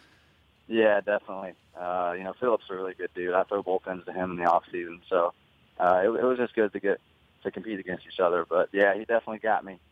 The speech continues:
um, <laughs> which was frustrating. I would have liked to come, come out on top of that, but,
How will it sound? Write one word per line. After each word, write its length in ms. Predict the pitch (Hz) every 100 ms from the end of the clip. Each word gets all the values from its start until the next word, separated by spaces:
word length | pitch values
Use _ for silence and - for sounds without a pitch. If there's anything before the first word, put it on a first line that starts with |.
| _ _ _ _
um, 340 | 90 92 90 92
<laughs> 100 | - 104
which 180 | 104 -
was 160 | 104 -
frustrating. 520 | 98 90 - 90 90
I 80 | 92
would 80 | 90
have 80 | 92
liked 220 | 90 -
to 60 |
come, 280 | 87 90 87 -
come 140 | - 98
out 160 | 95
on 80 | 90
top 240 | - 92 92
of 60 |
that, 220 | 92 87 -
but, 180 | 95